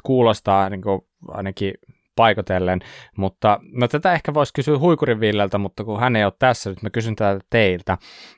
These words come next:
että minkälaisia ominaisuuksia se sit vaatii, jotta sä hanskaisit koko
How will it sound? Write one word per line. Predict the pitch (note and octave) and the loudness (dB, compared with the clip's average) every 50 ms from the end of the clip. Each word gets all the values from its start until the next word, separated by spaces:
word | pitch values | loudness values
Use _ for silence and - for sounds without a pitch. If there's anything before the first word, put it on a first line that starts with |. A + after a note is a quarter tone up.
| _ - | _ -8
että | G#2+ G#2+ - _ - A2 | -8 -8 -6 _ -4 -2
minkälaisia | A#2 C#3+ F#3+ G#3 A3+ F3+ C3 A2 B2+ D3 | 0 0 0 0 2 0 2 2 2 2
ominaisuuksia | E3 E3 D3 B2+ G#2+ - - A2 G2 - - - G#2+ F#2+ | 2 2 2 2 0 0 0 -2 -4 -4 -2 -2 -2 -2
se | G2+ G#2+ | -2 -4
sit | G#2 A2 - - A2+ | -8 -8 -10 -6 -2
vaatii, | B2 C3 D3 C#3+ A#2+ G2+ - _ - F#2+ - - - - - _ _ _ _ _ - | 2 4 4 4 4 2 0 _ -10 -16 -14 -14 -16 -18 -18 _ _ _ _ _ -2
jotta | G2 F#2+ - _ - F#2 | -2 -2 -2 _ -6 -4
sä | - - G2+ F#2+ F#2+ - _ _ _ _ _ _ _ | -2 0 2 2 0 -2 _ _ _ _ _ _ _
hanskaisit | - - B2 C3+ C3 A#2 - - A2 G2 F#2 E2+ G2+ F2+ - - - _ _ _ _ | -4 0 2 2 2 0 0 0 0 0 0 0 -2 -6 -6 -10 -20 _ _ _ _
koko | - A2+ A2+ A2 - - G2+ F#2+ - | 0 2 2 2 2 0 0 0 0